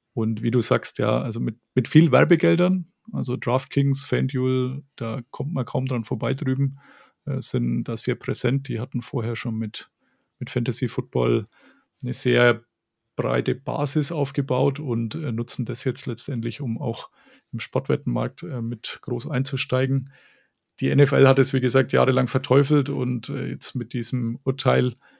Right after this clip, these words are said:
hat man dann eben festgestellt, dass man ja diese Werbegelder vielleicht auch abgreifen kann und plötzlich gibt's dann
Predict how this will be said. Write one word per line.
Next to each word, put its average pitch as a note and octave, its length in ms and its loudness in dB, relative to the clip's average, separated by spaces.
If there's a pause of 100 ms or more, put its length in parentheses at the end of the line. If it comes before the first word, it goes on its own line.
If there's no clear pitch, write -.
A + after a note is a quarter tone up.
(140)
hat - 160 0
man D#3 120 8
dann C3 100 10
eben C3+ 140 4
festgestellt, C#3 520 2
dass C3 140 -4
man B2 120 0
ja A#2+ 40 0
diese A#2 260 -2
Werbegelder A#2+ 460 0
vielleicht A#2 220 -2
auch D#3+ 160 -2
abgreifen C3+ 440 0
kann C3+ 300 0
und A2+ 200 -4
plötzlich B2+ 440 -4
gibt's - 240 -6
dann A#2 280 -4